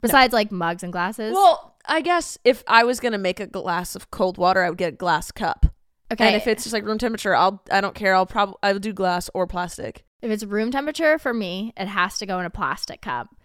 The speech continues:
Speaker 1: If it's gonna be ice water, it has to go in, um, like, a tumbler or, like, a Tervis with a straw.
Speaker 2: Do you not own glass?
Speaker 1: Oh, I do. And if it's, if it's cold water that does not have ice in it,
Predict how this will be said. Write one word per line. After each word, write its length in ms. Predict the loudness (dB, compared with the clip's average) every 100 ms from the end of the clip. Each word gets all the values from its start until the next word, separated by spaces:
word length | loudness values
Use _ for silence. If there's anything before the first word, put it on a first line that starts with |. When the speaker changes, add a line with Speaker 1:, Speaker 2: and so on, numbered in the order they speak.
| _ -6
Speaker 1:
If 100 | -6
it's 120 | -4
gonna 120 | -4
be 140 | -4 -2
ice 280 | -2 -2 -2
water, 340 | 2 4 4
it 160 | 0 -2
has 300 | 0 -2 -2
to 80 | -8
go 420 | -4 0 0 0
in, 400 | -2 -4 -4 -6 -8
um, 300 | -4 -4 -6
like, 160 | -8 -10
a 60 | -10
tumbler 720 | -8 -4 -2 0 0 -2 -2
or, 140 | -4
like, 160 | -2 -6
a 40 |
Tervis 680 | -8 -6 -4 0 0 -2 -10 -18 -6
with 140 | -6
a 40 | -6
straw. 640 | -10 -2 0 2 -2 -6 -10 _
Speaker 2:
Do 100 | -6
you 40 | -2
not 180 | -2
own 160 | -4 -6
glass? 540 | -2 -2 -4 -10 -18 _ _ _ _ 4
Speaker 1:
Oh, 80 | 4
I 100 | 4
do. 280 | 2 0 0
And 140 | -2 -2
if 100 | -2
it's, 260 | -4 -6 -14 _ _
if 140 | -4 -4
it's 220 | -6 -8 -16 _
cold 480 | -4 4 6 6 6
water 380 | 4 4 2
that 240 | 0 -4 0
does 240 | 0 0
not 180 | -2 0
have 180 | -2 -2
ice 320 | -2 -4 -6
in 100 | -10
it, 200 | -8